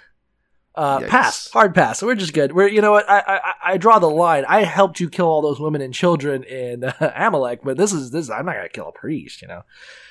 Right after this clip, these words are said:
Speaker 1: Um,
Speaker 2: Now, the king's officials are like, "No, no, no, no." Like, like Cole said, right? They're not up for this task. But who is?
Speaker 1: <laughs>
Speaker 2: Who's always Saul's go-to guy?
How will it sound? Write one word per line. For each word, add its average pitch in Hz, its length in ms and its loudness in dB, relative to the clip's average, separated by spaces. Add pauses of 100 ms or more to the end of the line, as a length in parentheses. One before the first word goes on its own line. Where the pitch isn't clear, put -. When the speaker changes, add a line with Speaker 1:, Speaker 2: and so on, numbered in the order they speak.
(320)
Speaker 1:
Um, 123 400 -8 (920)
Speaker 2:
Now, 113 240 -2
the 107 160 -6
king's 143 280 -4
officials 104 440 -2
are 87 180 -4
like, 85 360 -6
"No, 110 440 -4
no, 80 100 -8
no, 69 160 -10
no." 50 120 -16
Like, 87 280 -8
like 80 160 -10 (220)
Cole - 180 -8
said, - 340 -10
right? 85 260 -8
They're 127 140 -6
not 113 180 0
up 87 120 -6
for - 80 -16
this 80 120 -8
task. - 480 -8
But 101 180 0
who 196 200 2
is? - 380 2
Speaker 1:
<laughs> - 220 -4
Speaker 2:
Who's 185 220 2
always 127 480 2
Saul's 101 360 -2
go-to 92 480 -4
guy? 80 340 -10